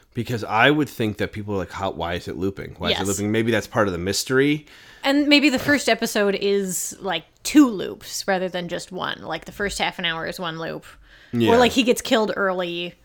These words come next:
Speaker 2: like, ten minutes into the episode.
Speaker 1: Mm-hmm.
Speaker 2: And, like, he gets killed, like, two or three times and then figures out, like, "Oh, crap, okay, this is what I need to do."
Speaker 1: Or he,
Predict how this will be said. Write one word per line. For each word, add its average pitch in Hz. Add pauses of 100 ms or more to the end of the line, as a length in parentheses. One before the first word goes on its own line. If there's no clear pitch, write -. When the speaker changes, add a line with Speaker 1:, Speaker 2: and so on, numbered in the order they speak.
(100)
Speaker 2:
like, 185
ten 208
minutes 190
into 175
the 127
episode. 135
Speaker 1:
Mm-hmm. 117
Speaker 2:
And, 90
like, 170
he 196
gets 196
killed, 180
like, 175
two 208
or 185
three 175
times 156
and 165
then 160
figures 165
out, -
like, 160
"Oh, 165
crap, -
okay, -
this 175
is 185
what 180
I -
need -
to -
do." - (580)
Speaker 1:
Or 120
he, 110